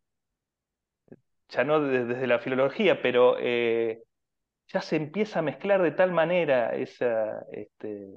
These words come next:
eh, esas aparentes confusiones que en e-, desde el habla termina siendo instaurada, eh,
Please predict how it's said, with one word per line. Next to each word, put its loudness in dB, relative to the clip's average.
eh, -16
esas 2
aparentes 0
confusiones -2
que -6
en -2
e-, 0
desde 2
el 4
habla 6
termina 0
siendo -2
instaurada, 4
eh, -2